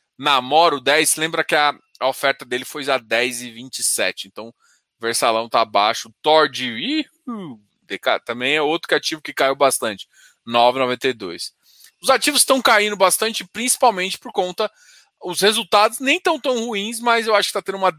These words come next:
uma adequação de carteira geral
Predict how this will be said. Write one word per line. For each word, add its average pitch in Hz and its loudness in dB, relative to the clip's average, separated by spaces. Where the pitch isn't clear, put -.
uma 165 0
adequação 185 0
de 175 -12
carteira 170 0
geral 175 2